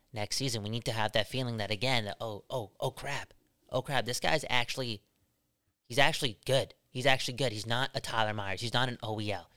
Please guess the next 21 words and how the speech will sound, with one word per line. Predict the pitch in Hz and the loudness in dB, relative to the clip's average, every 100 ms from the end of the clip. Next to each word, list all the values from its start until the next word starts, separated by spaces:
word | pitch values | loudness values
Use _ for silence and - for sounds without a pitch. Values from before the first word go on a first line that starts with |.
| _ | _
He's | 143 | 2
actually | 175 170 - | 4 4 2
good. | 151 156 | 6 6
He's | 117 | 6
not, | 160 131 | 4 2
he's | 156 | 2
not | 185 | 0
a | 156 | 0
Quinn | 165 131 | -2 -2
Hughes, | 160 147 92 - _ _ _ | -2 -2 -4 -10 _ _ _
but | 127 | 0
he's | 127 151 139 - _ _ _ | 0 -2 -4 -6 _ _ _
that | 127 139 | -4 -2
compliment." | 156 160 143 117 | 0 0 0 -2
You | 151 | 0
know, | 170 165 - _ _ _ _ _ _ _ _ | 0 0 -4 _ _ _ _ _ _ _ _
again, | 139 170 143 110 | -2 2 2 2
different | 147 175 165 | -2 -2 -2
type | 135 143 | 0 0
of | |
player, | - 127 143 180 | 0 4 6 4